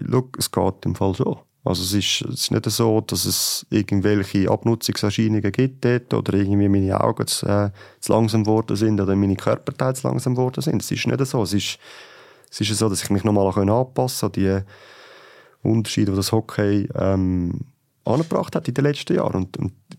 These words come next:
das ist mir, glaub ich, sehr gut gelungen. Und darum kann ich mir Stand heute eigentlich recht gut vorstellen, zum Weiterspielen. Aber wie gesagt, ich meine, wir, wir diskutieren da über Sachen, die im nächsten Jahr werden sein.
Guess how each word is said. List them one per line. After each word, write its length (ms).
das 120
ist 60
mir, 140
glaub 160
ich, 80
sehr 160
gut 260
gelungen. 240
Und 160
darum 200
kann 240
ich 120
mir 200
Stand 500
heute 260
eigentlich 180
recht 180
gut 240
vorstellen, 360
zum 200
Weiterspielen. 600
Aber 200
wie 100
gesagt, 440
ich 80
meine, 240
wir, 100
wir 260
diskutieren 640
da 140
über 140
Sachen, 400
die 80
im 60
nächsten 360
Jahr 220
werden 280
sein. 280